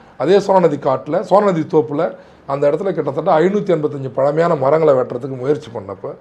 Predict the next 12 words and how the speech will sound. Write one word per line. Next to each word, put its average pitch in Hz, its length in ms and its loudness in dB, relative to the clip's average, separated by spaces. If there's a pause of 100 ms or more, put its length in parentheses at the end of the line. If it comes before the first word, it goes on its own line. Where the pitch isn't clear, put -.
(380)
அப்போ - 280 0
வந்து 185 220 4
இந்த, 160 160 0
இந்த 143 200 -4
கவனத்தை 151 400 0 (300)
என் 120 160 -10
தலைவர்கிட்ட 135 380 -4
கொண்டு 110 200 -10
போனேன். 180 180 -10 (380)
அதுக்கு 156 260 2
வந்து 196 160 -2
மிகப்பெரிய 190 300 4